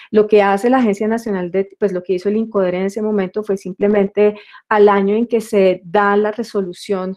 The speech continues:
de, de asignación, o sea, el, el, el acto administrativo que, eh, define no necesariamente, pero, pero acá hay un tema, eh, interesante, es, digamos, como la aclaración de, de esa adjudicación. Obviamente sabemos que, eh,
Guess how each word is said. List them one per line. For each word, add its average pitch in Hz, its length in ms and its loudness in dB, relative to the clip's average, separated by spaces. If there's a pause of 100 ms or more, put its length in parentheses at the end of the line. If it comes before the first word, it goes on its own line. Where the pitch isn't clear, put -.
de, 196 500 0
de 202 60 -2
asignación, 202 640 -6
o 254 60 -6
sea, 175 360 -4
el, 175 360 -6
el, 175 400 -4
el 175 380 -4 (300)
acto 226 320 -2
administrativo 254 1040 -2 (360)
que, 226 500 4
eh, 202 200 2
define 185 360 -4
no 208 200 2
necesariamente, 196 800 -6
pero, 269 340 2
pero 226 180 4
acá 226 200 0
hay 233 80 2
un 262 80 -2
tema, 277 520 -2
eh, 214 320 0
interesante, 220 580 -4
es, 190 60 -8
digamos, 226 280 -4
como 240 200 -2
la 214 120 -2
aclaración 190 600 -2
de, 220 220 -2
de 208 260 2
esa 196 160 -4
adjudicación. 254 800 -6 (380)
Obviamente 214 360 0
sabemos 202 500 -4
que, 185 360 0 (360)
eh, 202 300 0